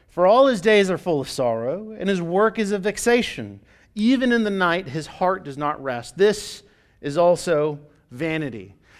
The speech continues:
You know, if we just stop here and we consider chapter one, verse twelve, all the way through chapter two, verse twenty-three, one, it's one thought. Two,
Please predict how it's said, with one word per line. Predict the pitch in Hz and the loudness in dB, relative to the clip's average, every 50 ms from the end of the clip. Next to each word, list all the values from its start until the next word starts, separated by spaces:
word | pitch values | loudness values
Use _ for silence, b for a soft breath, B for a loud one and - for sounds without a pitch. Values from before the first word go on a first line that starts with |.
| b | b
You | b 185 | b -2
know, | 190 202 208 | -2 0 0
if | 190 185 156 | 0 0 0
we | 190 226 214 | -2 -4 -6
just | 165 156 240 311 302 - - | -4 0 0 0 2 0 -2
stop | - - - - 214 202 240 233 - - | -4 -6 -2 2 4 4 4 4 2 -4
here | - - - 208 220 202 139 110 123 151 156 - b b b b b | -16 -12 -8 -4 -2 0 0 -2 -2 -6 -8 -12 b b b b b
and | 165 170 190 | -4 -2 0
we | 208 196 | 0 -2
consider | - - 214 202 185 - - - - 277 269 226 180 147 135 127 - b b b b b b - | -2 -2 -2 -2 -2 -2 -4 -2 0 2 4 4 4 4 2 0 -4 b b b b b b -6
chapter | - - 220 214 220 - 226 214 | 0 2 2 2 2 0 -2 -2
one, | 196 175 185 185 185 185 180 160 131 120 | -2 0 0 2 2 0 -2 -4 -4 0
verse | 165 196 214 202 - - | 2 2 2 2 0 -6
twelve, | - - 185 170 165 160 160 151 160 | -6 -2 0 2 2 2 0 -2 -4
all | - 151 160 175 190 202 202 196 202 196 196 | -2 2 4 4 6 6 6 6 4 4 2
the | 202 196 | 0 0
way | 185 190 196 196 | 2 2 2 2
through | 190 190 165 156 151 | 0 -2 -4 -8 -8
chapter | - - - - 202 196 202 196 - 185 160 | -8 -8 -2 2 2 4 2 2 0 -6 -6
two, | - - - - 208 190 165 151 143 139 B B B B B B | -6 -8 -6 -4 -2 0 0 0 -2 -4 B B B B B B
verse | 131 143 190 202 190 - - | -4 -2 0 0 0 -2 -6
twenty-three, | - - - 185 196 190 180 160 - - - - 180 214 254 247 185 127 120 123 131 123 b b b b b | -12 -10 -6 -4 -2 -2 -2 -4 -6 -8 -12 -10 -8 -6 -4 -4 -4 -4 -4 -8 -10 -14 b b b b b
one, | b 220 277 294 240 - - - - | b 4 4 6 4 4 2 0 0
it's | - 151 - 143 | -2 -2 -2 -4
one | 135 151 175 185 185 170 | -2 2 2 2 2 0
thought. | - - 185 185 170 135 131 - - _ | -2 0 2 4 4 4 2 -2 -6 _
Two, | - - 277 320 302 240 190 165 156 156 - | 0 4 4 6 6 6 4 4 2 0 -4